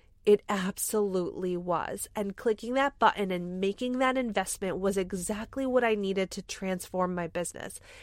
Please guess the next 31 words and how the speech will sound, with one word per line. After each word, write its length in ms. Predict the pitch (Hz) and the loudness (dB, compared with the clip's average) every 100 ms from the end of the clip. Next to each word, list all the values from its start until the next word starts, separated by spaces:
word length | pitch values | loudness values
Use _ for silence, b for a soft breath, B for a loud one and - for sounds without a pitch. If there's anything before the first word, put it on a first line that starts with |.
| B B - | B B -2
The 100 | 208 | -2
transformation 1040 | 196 - 277 311 - 269 233 233 - 196 | 0 6 6 6 2 4 4 4 2 0
was 160 | 185 185 - | 0 -4 2
actually 540 | 214 240 - 240 208 | 2 2 0 4 4
in 380 | 202 208 190 185 | 4 2 0 2
my 240 | 202 214 | 4 4
commitment 600 | 247 - 208 214 196 196 | 2 -2 -2 -2 0 -6
to 120 | - 202 | -6 -2
my 140 | 180 175 | -2 0
business 500 | 190 185 247 311 - B B B B | -2 0 0 0 -2 B B B B
through 720 | - - 220 214 226 226 226 226 | -16 -2 2 8 8 10 8 6
a 120 | - 196 | 4 2
monetary 760 | 190 196 196 202 - 196 185 - | 4 4 4 2 2 4 4 2
investment, 600 | 185 175 165 - 143 107 | -2 0 0 -2 -6 -6
if 100 | - | -4
that 180 | - | -4
makes 200 | - 131 | -2 -6
sense. 280 | - 147 175 | -4 -6 -4
So, 120 | - | -2
like, 240 | 202 190 185 B B B | 2 2 0 B B B
when 380 | 214 208 240 247 | 0 2 4 4
I 220 | 233 233 - | 2 2 2
actually 580 | 214 214 - 277 262 262 | 2 2 -2 -2 0 -2
clicked 400 | - 254 - 240 | 0 -2 -2 -2
the 100 | 233 | 2
button 340 | 214 - 220 | 4 4 0
and 260 | 220 208 - | 0 -2 -10
paid 380 | - 180 208 226 | -2 4 4 4
for 240 | 254 247 | 6 6
the 100 | 240 | 6
big 300 | 214 202 180 | 4 2 0